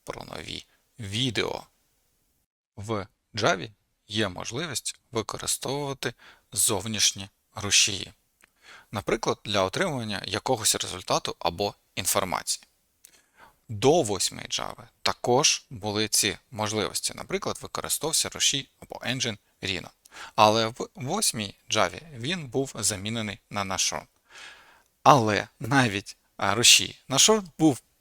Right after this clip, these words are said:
потім помічений як застарілий, deprecated,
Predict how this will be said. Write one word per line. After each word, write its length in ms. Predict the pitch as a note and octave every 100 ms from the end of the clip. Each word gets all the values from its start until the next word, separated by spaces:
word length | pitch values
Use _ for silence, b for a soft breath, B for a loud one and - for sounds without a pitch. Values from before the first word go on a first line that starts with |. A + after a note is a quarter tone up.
| _
потім 600 | C3+ C#3+ A#2+ G2+ - - - B B
помічений 560 | A#2+ C3 C3+ - F#2+ F#2
як 240 | D3+ B2+
застарілий, 720 | A2+ - - G2 F2 F2 A#2+ _ _ _ _ _ A#2+
deprecated, 640 | A#2+ - B2 B2 A#2 B2+